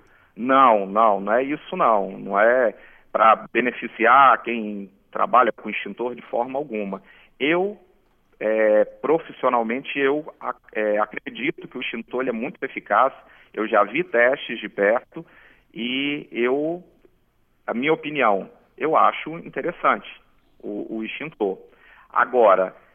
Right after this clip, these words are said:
é, a legislação hoje deixa facultado pro cidadão.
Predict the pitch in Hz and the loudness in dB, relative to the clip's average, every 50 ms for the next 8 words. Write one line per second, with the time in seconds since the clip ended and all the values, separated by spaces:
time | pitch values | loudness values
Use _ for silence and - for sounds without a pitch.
0 | _ _ - 98 101 104 104 104 104 - - - - - 117 135 160 180 180 160 | _ _ -6 0 2 4 4 4 4 2 0 -6 -2 2 6 6 6 6 4 0
1 | 135 127 123 113 120 131 139 143 - - - 127 123 135 160 160 131 135 127 120 | -2 -4 -8 -4 0 0 0 0 0 -2 -4 -2 -2 -2 -2 -2 0 0 0 0
2 | 117 120 139 160 - - 214 - 160 131 135 123 117 127 - - 156 - - - | 0 -4 -8 -10 -12 -14 -16 -12 -4 0 0 0 0 0 -4 -6 -6 -6 -4 -6
3 | 147 - - - - 190 - - 160 143 139 143 151 156 160 - - 175 170 170 | -6 -6 -8 -16 -16 -12 -2 2 4 6 6 6 4 0 -8 -10 -10 -10 -10 -10
4 | - - 175 165 175 208 214 160 113 101 101 | -10 -10 -10 -6 -6 -2 0 0 0 0 -2